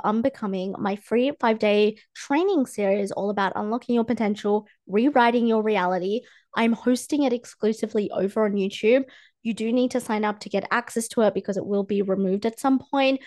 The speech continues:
There will be a link in the show notes. I love this series. I think this is one of the f-, my favorite series that I've ever hosted. I love going live over on YouTube. So it's really, like,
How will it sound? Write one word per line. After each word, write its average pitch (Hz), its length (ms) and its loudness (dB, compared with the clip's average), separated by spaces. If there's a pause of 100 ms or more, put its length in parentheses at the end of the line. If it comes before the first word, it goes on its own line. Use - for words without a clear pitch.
(460)
There 208 300 4
will 220 300 4
be 269 300 0
a 302 80 0
link 226 360 -2 (180)
in 226 340 -2
the 208 120 -2
show 214 280 -4
notes. 294 480 0 (880)
I 254 140 2
love 220 260 0
this 196 220 -4
series. 165 420 0 (380)
I 226 360 4
think 226 180 4
this 233 140 4
is 226 120 2
one 220 140 2
of 240 80 2
the 247 60 4
f-, - 140 -10 (120)
my 220 280 0
favorite 254 420 2
series 202 380 -2
that 202 100 -2
I've 196 100 -4
ever 190 160 -4
hosted. 226 680 0
I 202 120 0
love 208 220 -2
going 208 280 0
live 185 360 -2 (340)
over 226 180 2
on 208 160 0
YouTube. 240 400 -2
So 202 140 -2
it's - 180 -2
really, 240 300 0
like, 226 200 -2